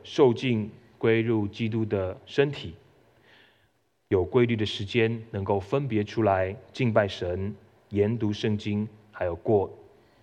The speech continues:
团契的生活，帮助我们更不容易被这个世界所影响，以免犯下大错。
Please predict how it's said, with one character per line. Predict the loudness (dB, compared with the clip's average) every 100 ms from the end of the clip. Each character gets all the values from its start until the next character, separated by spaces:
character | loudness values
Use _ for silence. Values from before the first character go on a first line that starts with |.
| _
团 | -10 -6 -6
契 | -4 0
的 | 0
生 | 2 0
活， | 0 -8 -10 -12 -20 -20 -20 -14 -2
帮 | 0 0
助 | 2
我 | 2
们 | 0 -4 -6 -12 -20 _ _ _ _ -2
更 | 0 0 -4 -12 -2
不 | 0
容 | 0 -2 -4
易 | -4 -6
被 | -4 -4 -4
这 | -2
个 | -4
世 | -4 -6 -6
界 | -4 -4 -4 -8
所 | -14 -6 -6 -4
影 | -6 -6
响， | -4 -6 -8 _ _ _ _ _ _ _ _
以 | -6 -2
免 | -2 -4 -16
犯 | -4 -2 -2
下 | -4 -4 -4
大 | -4 -6
错。 | -6 -4 -4